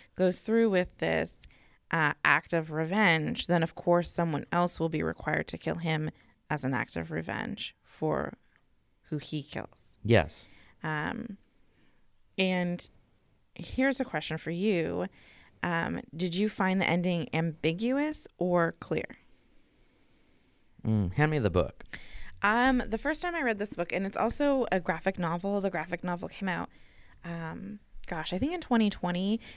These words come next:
Speaker 1: and it is also very good. I think actually the tec-, like, the text, the words are the same or almost the same, um, and it's just formatted as a graphic novel with these really great, like, watercolor illustrations.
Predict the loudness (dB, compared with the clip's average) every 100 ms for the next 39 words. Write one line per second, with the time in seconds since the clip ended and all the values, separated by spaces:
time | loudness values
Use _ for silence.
0 | -2 2 2 6 8 8 6 4 4 2
1 | 2 2 2 0 0 0 0 0 -2 0
2 | 0 2 0 -2 -4 -4 _ 0 0 0
3 | 0 0 -2 -6 -20 -20 -4 0 0 -2
4 | 0 2 2 2 -2 -6 -10 -18 -20 -20
5 | -20 -8 0 4 4 2 0 -4 -6 -4
6 | -2 0 2 2 2 2 2 2 0 -2
7 | -4 -2 0 2 0 -2 -8 -20 -20 -6
8 | 0 2 2 0 -6 -4 -2 -2 -2 -4
9 | -4 -2 0 2 0 0 0 0 -2 -2
10 | -2 -4 -4 -4 -2 -2 0 -2 -4 -10
11 | -12 -6 -4 -2 -2 0 0 0 0 -2
12 | 0 0 0 -2 -2 0 -2 -4 -4 -4
13 | -4 -2 -2 -2 -4